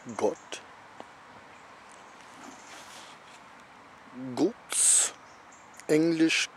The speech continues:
gut, Schwedisch Gott,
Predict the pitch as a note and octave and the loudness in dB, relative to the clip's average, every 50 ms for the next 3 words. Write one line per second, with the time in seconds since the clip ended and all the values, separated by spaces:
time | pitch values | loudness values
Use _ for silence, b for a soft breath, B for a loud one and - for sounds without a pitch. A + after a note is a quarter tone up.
0 | - C3 B2+ C#3+ F#3+ A3+ - - - - B B B B B B B B B B | -14 -4 0 0 0 0 0 -8 -10 -10 B B B B B B B B B B
1 | B B B B B - - - - - - - - - - - - - - - | B B B B B -20 -20 -20 -20 -20 -20 -20 -20 -20 -20 -20 -20 -20 -20 -20
2 | - - - - - - - C#3 D3+ E3 F3 D#3+ F3 E3+ D#3+ - - - - - | -20 -18 -10 -4 -4 -2 0 2 2 2 0 0 0 -2 0 -2 -4 -6 -4 6
3 | - B2 C3 - - - - | 8 8 8 8 4 -8 -14